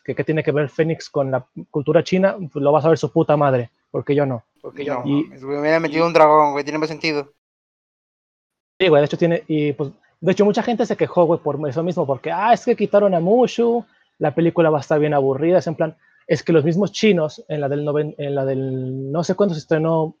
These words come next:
Speaker 1: la animada, pero los
Speaker 2: La
Speaker 1: chi-,
Speaker 2: animación,
Speaker 1: mismos
Speaker 2: güey.
Speaker 1: chinos se
Speaker 2: Los mismos
Speaker 1: quejaron,
Speaker 2: chinos.
Speaker 1: se quejaron de que, "Es que Mushu no existe en el poema, güey",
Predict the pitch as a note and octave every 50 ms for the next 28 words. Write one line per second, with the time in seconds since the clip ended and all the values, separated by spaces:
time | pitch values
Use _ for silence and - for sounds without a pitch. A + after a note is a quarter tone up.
0 | _ - D3 C#3+ C#3 C#3 C#3 C#3+ C#3+ D3 D#3 G3 A#3+ B3 - _ _ _ _ _
1 | _ - - D#3 D3+ D3 C#3+ D3+ D3 C3+ C3+ E3 D#3 E3 G3 F3 - - F#3 F#3+
2 | F3+ - E3 D#3+ D#3+ F#3 E3+ E3+ F3 E3+ D#3 D#3+ - _ _ _ _ _ _ _
3 | _ _ _ _ _ _ _ _ _ _ _ _ _ _ _ _ _ _ _ _
4 | - D#3+ - D3+ - D#3 D#3+ F3+ F#3+ F3+ E3+ D#3+ - D3 C#3 C3+ C3 C3 - _
5 | _ _ _ _ _ _ _ _ - E3 F3+ F#3+ F3+ - - G3 F#3 F3+ E3+ F3
6 | F#3 F#3+ - - G3+ G3 F#3+ F#3+ F#3 F#3 F3+ F3+ G3+ - - - - - - E3
7 | E3 F3 - - - F#3+ G3 F3 - F#3+ F3+ E3+ E3+ E3 D#3+ D3+ D3+ D3+ D3 -
8 | - D#3+ E3 F3+ F#3 F#3 F3+ F3 F3+ F3 E3+ E3+ F3 F3